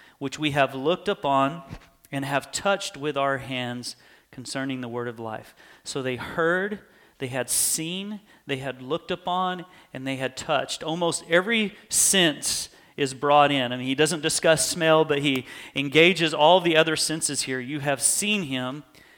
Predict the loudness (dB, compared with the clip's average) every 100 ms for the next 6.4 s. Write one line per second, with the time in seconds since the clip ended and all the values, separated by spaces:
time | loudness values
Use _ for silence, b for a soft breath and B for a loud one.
0 | B B -16 -6 -4 0 2 2 0 -4
1 | -4 -4 -2 -4 -4 -6 -4 -4 -2 -2
2 | 2 4 2 -2 -4 -6 -6 0 2 2
3 | 0 0 0 -4 -10 -14 B B -2 0
4 | 0 0 0 -2 -4 -8 -4 -2 -2 -2
5 | -2 -4 -6 -8 -6 -4 -4 -4 -6 -6
6 | -8 -8 -10 -12